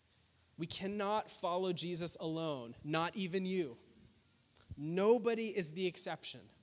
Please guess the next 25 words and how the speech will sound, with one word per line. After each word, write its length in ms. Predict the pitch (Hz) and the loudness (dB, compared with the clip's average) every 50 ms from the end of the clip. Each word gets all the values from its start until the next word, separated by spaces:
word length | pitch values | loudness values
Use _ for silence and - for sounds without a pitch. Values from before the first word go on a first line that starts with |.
| - - - - | -20 -20 -18 -14
You 80 | 151 147 | -12 -6
cannot 460 | - - - 185 185 185 190 - - | -4 -2 -2 0 0 0 -2 -2 -4
follow 320 | - - 180 160 175 175 170 | -4 -4 -2 0 0 0 0
Jesus 400 | 156 143 156 160 143 147 143 - | 0 0 0 0 0 0 -2 -2
alone. 500 | - 151 143 143 143 135 123 117 113 117 - - - - - - | -2 -2 -2 -2 -2 -2 -4 -6 -10 -14 -16 -20 -20 -20 -10 -4
The 80 | - 165 | -4 -4
Christian 520 | - - - 240 226 - - 226 208 202 | -2 2 4 6 6 6 4 4 2 2
life 180 | 196 208 202 - | 2 0 2 2
was 180 | 185 170 156 | 0 0 0
never 520 | 170 170 175 190 202 208 220 220 220 247 233 | 0 -2 -2 0 2 2 2 2 2 4 4
meant 240 | 226 233 240 202 | 4 4 4 4
to 120 | - - 185 | 4 4 4
be 140 | 165 170 170 | 2 2 2
lived 260 | 170 175 175 160 - - | 2 0 0 0 -2 -2
alone. 420 | 170 165 170 170 165 147 127 123 123 - - - - - | -2 0 2 2 0 0 0 -4 -8 -10 -16 -20 -10 -6
Engaging 560 | 170 180 170 139 208 220 262 214 220 247 247 | -4 -4 0 2 2 2 2 2 -2 -2 -2
in 80 | 233 226 | -2 -2
these 160 | 202 185 - | -2 -4 -4
common 400 | - - 190 196 220 226 226 208 | -6 -8 -6 -4 -2 -2 0 0
activities 600 | 180 185 180 - - 214 202 208 214 208 190 147 | 0 0 0 2 2 2 2 2 2 2 2 0
of 140 | 147 131 143 | 0 -2 2
worship, 460 | 165 208 226 226 226 - 214 - - | 4 6 6 6 6 4 2 2 0
study, 460 | - - - 202 185 196 196 190 190 | -2 0 0 0 0 2 2 2 0
prayer, 420 | 185 - - 185 185 185 185 190 180 | -2 -4 -4 -4 -2 0 0 0 2
celebration, 1040 | - - - - 180 190 196 180 160 175 175 180 180 175 - - 180 175 180 185 | 2 2 2 2 2 2 2 0 0 0 2 2 4 2 2 2 0 0 0 -2